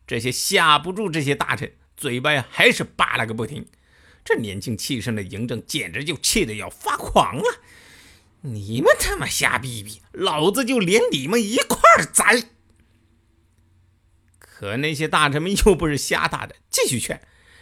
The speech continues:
嬴政啊，也是说到做到，一口气儿砍了二十七个人，并且把他们的手脚啊，就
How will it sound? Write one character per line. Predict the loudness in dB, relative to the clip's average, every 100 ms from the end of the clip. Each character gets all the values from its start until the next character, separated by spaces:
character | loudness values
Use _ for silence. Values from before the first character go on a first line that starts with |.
| _ _
嬴 | -2 0 4
政 | 4
啊， | 4 -2 _ _ _ _ -12
也 | 2 4
是 | 4 2
说 | 4 6 6
到 | 4
做 | -6 0 2 2
到， | -2 _ _
一 | 2 2
口 | 4 0
气 | 2 0
儿 | 0 -12 _ _ _
砍 | 0 0 0
了 | -4 -8 _
二 | 8 8 6
十 | 0
七 | 0 2
个 | 2 0
人， | -2 -6 -14 _ _ _ _ _
并 | -8 -6
且 | -6 -6
把 | -8 -12
他 | -8
们 | -6
的 | -4
手 | -4 -6 -4
脚 | -6 -6
啊， | -8 -10 _ _
就 | -20